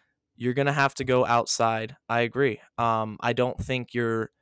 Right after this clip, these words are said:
making a huge blockbuster deal for, for a pitcher because, like you said, the, you have to look at the minor league system and kind of where, where do you want to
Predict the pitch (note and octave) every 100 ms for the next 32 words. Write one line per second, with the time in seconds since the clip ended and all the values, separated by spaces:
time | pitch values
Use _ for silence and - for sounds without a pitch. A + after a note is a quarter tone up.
0 | _ - A#2+ B2 A2+ G#2+ A#2+ A#2+ G#2 -
1 | A#2 A#2+ - A2+ - A2 G2 A#2+ A#2 A2
2 | F#2+ - A2+ A2 A2 G#2 - _ _ _
3 | _ _ - A#2 G#2+ - D3+ - B2 B2
4 | - A#2 B2 A#2 - A2+ A2+ - A#2+ A2
5 | A2 - _ _ _ A#2 A#2+ A#2+ A#2+ A#2+
6 | - A2+ A2+ B2 A2+ G2+ - C#3+ - -
7 | - _ A#2 A#2 A2+ A2 G#2+ - _ _
8 | _ - B2+ A#2+ G#2+ - _ G#2+ A#2 B2+
9 | C3 B2+ A#2+ _ _ _ _ _ _ _
10 | _ _ - A#2 C3 C#3 C#3+ C3 C3 C3
11 | B2 - B2+ A#2+ A#2 -